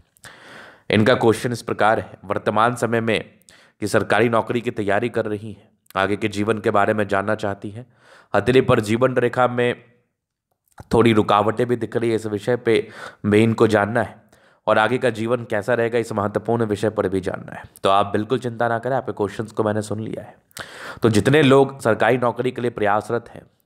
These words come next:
और वो हताश हो चुके हैं तैयारी कर करके, क्योंकि अब जब आप ज़्यादा दिन तक तैयारियां करते हैं तो हताता-, हताशा और निराशा ये एक सामान्य बात होती है। तो आज के वीडियो से मैं इस चीज़ की पुष्टि करूंगा कि आपके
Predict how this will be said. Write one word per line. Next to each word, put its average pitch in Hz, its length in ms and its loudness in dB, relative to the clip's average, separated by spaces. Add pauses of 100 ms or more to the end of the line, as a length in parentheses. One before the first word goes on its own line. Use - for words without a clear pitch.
(120)
और 101 220 2
वो 104 160 0
हताश 101 440 0
हो 117 60 -2
चुके 113 260 -6
हैं 107 220 -12 (400)
तैयारी 107 320 2
कर 107 180 -2
करके, 101 300 -6
क्योंकि 104 360 -4
अब 104 200 0 (100)
जब 107 160 0
आप 107 200 2
ज़्यादा 101 280 -4
दिन 110 180 -10
तक 110 180 -8
तैयारियां 107 440 -4
करते - 280 -6
हैं 92 160 -10 (520)
तो 107 60 4
हताता-, 110 720 2
हताशा 110 460 -2
और 113 180 0
निराशा 110 480 -4
ये 101 100 -6
एक 104 100 -10
सामान्य 110 360 -2
बात - 280 -8
होती - 220 -20
है। - 80 -20 (640)
तो 107 40 2
आज 110 120 2
के 139 100 0
वीडियो 123 260 2
से 135 120 -2
मैं 139 100 0
इस 135 120 -4
चीज़ 139 220 -8
की - 80 -6
पुष्टि 135 340 -6
करूंगा 135 320 0
कि 131 160 0
आपके 110 340 2